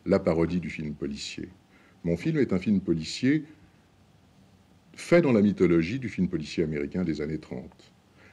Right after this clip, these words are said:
avec des règles extrêmement précises, comme pour le western. Je tiens à signaler d'ailleurs que ce sont les mêmes règles, aussi bien pour le film policier que pour le western. Le héros doit être le plus rapide,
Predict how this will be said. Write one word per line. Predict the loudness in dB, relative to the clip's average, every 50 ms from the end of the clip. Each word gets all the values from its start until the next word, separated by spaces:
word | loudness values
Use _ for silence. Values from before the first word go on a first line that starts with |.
| -14 -6
avec | -6 -2 0 0 0 2
des | 2 2 2
règles | 2 2 0 0 -2 -4 -6 -6
extrêmement | -6 -6 -6 -10 -8 -8 -6 -4 -2 -2 -2 -2
précises, | -2 -4 -8 -8 -8 -10 -10 -10 -10 -8 -8 -8 -10 -12 -16 -20 _ _ _ _ _ _ _ _ _ _ _ _
comme | 4 6 6 6
pour | 4 2 0
le | 0
western. | 0 0 -2 -2 -6 -6 -6 -6 -6 -8 -10 -12 -16 -20 -20 -20 _ _ _
Je | -18 -14
tiens | -12 -12 -12 -12
à | -12
signaler | -12 -12 -10 -4 -2 0 0
d'ailleurs | 0 0 -2 -4
que | -6 -8
ce | -8
sont | -4 0 0
les | 2 2
mêmes | 2 0 -2 -2
règles, | -4 -4 -6 -6 -6 -8 -10 -10 -16 -20 -20 -20 -20 -20 -12 _ -4
aussi | -4 -4 -4 -6
bien | -4 0 0 0 0
pour | -2 -4 -6 -6
le | -6
film | -8 -8 -8 -8 -8
policier | -8 -10 -10 -8 -10 -8 -6 -6 -6 -6 -8 -16 -20 _ _ _ _ _ _
que | -4 -2
pour | -2 -4 -8 -10 -8
le | -8
western. | -8 -10 -10 -10 -6 0 2 2 2 2 0 -4 -6 -10 -16 -20 -20 -20 _ _ _ _ _ _
Le | 2 4 4 6
héros | 4 4 6 6 6 6 4
doit | 2 2 2 2 2 2 2
être | 2 2 2 0 -4 -8 -16 -20 -18 -18 -14 -10 -6
le | 2 4 4 4
plus | 4 2 -4 -6
rapide, | -6 -6 -6 -8 -8 -8 -8 -8 -10